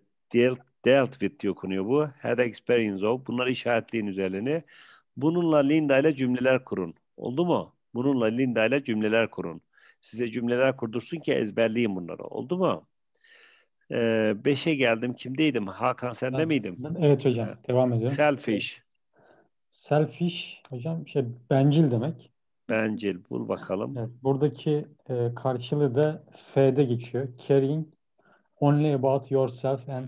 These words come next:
Speaker 2: not other people.
Speaker 1: Hı.
Speaker 2: Yani burada
Speaker 1: Sadece
Speaker 2: hani
Speaker 1: kendine
Speaker 2: kend-, kendisini,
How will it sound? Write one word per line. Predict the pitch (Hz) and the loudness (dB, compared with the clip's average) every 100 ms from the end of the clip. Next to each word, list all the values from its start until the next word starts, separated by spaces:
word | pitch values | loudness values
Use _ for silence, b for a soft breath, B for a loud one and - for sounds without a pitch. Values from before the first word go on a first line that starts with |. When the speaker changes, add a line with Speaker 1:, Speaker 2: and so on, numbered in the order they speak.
| - | -10
Speaker 2:
not | 127 131 127 185 | -4 -4 -6 -8
other | 135 123 120 | -6 -4 -6
people. | 127 123 120 - _ _ _ _ _ 101 | -4 -6 -6 -14 _ _ _ _ _ -14
Speaker 1:
Hı. | 95 - _ _ - - - _ _ - | -14 -14 _ _ -16 -14 -20 _ _ -8
Speaker 2:
Yani | 120 113 | -4 0
burada | 131 139 160 | 0 4 2
Speaker 1:
Sadece | 156 151 135 131 135 | 4 2 2 0 -2
Speaker 2:
hani | 151 | -2
Speaker 1:
kendine | 123 123 120 123 123 139 160 165 - | -2 -2 -2 -2 -4 -2 -4 -8 -16
Speaker 2:
kend-, | 147 143 151 | -6 -4 -2
kendisini, | 156 156 160 139 170 147 | 2 2 2 4 4 4